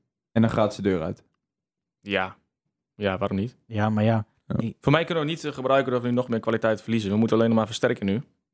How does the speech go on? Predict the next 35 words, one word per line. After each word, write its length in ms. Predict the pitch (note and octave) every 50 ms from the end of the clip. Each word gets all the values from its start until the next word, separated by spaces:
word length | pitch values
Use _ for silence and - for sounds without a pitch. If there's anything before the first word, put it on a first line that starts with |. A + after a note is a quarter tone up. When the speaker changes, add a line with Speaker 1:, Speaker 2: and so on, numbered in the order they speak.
| _ _ _ _
Speaker 3:
Ligt 260 | - B2 C3 - -
eraan 220 | C#3 C3 C3 B2+ B2
hoeveel 240 | B2 A#2 - C#3
je 120 | C3+ B2+ A2+
verwacht 500 | A2 C3 A#2+ C3 C3+ C#3 C#3+ - - _ _ _ _ _ _ _ _
dat 220 | - A#2+ A2+ -
je, 200 | - A#2+ A#2 A2 A2
dat 160 | B2 A#2+ -
je 60 | C3+
daar... 300 | A#2+ A2+ A#2+ A#2+ B2 G#2 -
Als 160 | - - -
het, 220 | - A2 - - -
als 120 | B2 B2
het 120 | C3+ A2+
gaat 240 | - - B2+ B2 -
om, 140 | B2 A#2+ A#2
eh, 60 | A2+ -
om, 180 | - B2+ B2+ A#2+
om, 200 | A2 A#2 A#2+ G#2+
om 160 | A#2 B2+ B2
een, 220 | A#2+ A#2+ A#2 A2+ _ _ _ _ _ _ _ _ _ _
om 140 | - A#2+ A#2
een 100 | A2 G#2
paar 220 | - A#2+ A2 A2
ton. 340 | - - C#3 B2+ A#2+ B2 A#2+ _ _ _ _ _ _ _ _ _ _ _ _
Speaker 1:
Ja. 120 | - - G2
Speaker 3:
Ja, 200 | F2+ G#2 G2 _ _ -
laat 200 | G#2+ G#2 G#2 -
hem 100 | G#2 G2+
dan 120 | G#2 G2+
gewoon 160 | G2+ G#2 G2+
lekker 180 | G#2 G#2+ - A2
het 80 | G#2+
seizoen 240 | - - G#2+ A2+ A#2
afmaken. 500 | A#2 A2+ - A#2 G2+ G2 - - A2+ -